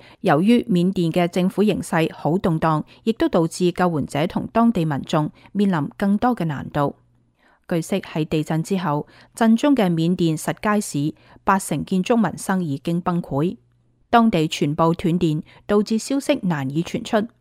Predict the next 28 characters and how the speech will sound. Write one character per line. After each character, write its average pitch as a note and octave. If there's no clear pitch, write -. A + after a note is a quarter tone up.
救 C4+
援 F3
人 D#3
員 E3
表 G3+
示， G3
好 D#4+
多 D#4+
居 D#4+
民 G3
被 E3
逼 -
露 D#3
宿 F#3+
街 G3
頭， -
缺 G3
乏 D#3+
資 -
源。 E3+
由 G#3
於 C4+
災 C#4
區 C#4
溫 C4
度 D#3
好 D3
高， G3